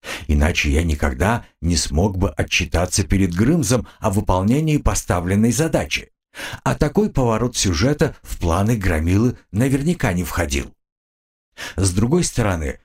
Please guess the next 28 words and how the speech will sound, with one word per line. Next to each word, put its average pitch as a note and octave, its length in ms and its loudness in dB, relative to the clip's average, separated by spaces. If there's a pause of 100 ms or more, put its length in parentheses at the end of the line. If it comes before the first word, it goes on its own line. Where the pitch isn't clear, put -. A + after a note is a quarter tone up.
(160)
у F#2 100 -4
них F#2+ 300 0
ведь - 240 -2
I E2+ 240 -4
Q G2+ 440 0 (200)
отрицательный, D2 960 0 (340)
ума A#2 480 2
на C3+ 140 0
что - 240 0
угодно E3 420 2
хватит. - 580 -4 (1000)
Помимо E2+ 420 2
злобных D2 540 0
зеленокожих E2+ 800 0
великанов, F#2 680 0 (140)
нельзя C3+ 420 0
было C3+ 240 2
забывать A2 500 0
также C3+ 380 0
и D3 220 0
о C3+ 180 -2
детях, A#2+ 680 -2 (320)
которые D#2+ 420 2
недавно G2 540 2
вовсю G#2+ 420 0
шастали A#2+ 520 0
по G#2 200 2
окрестностям. - 760 -2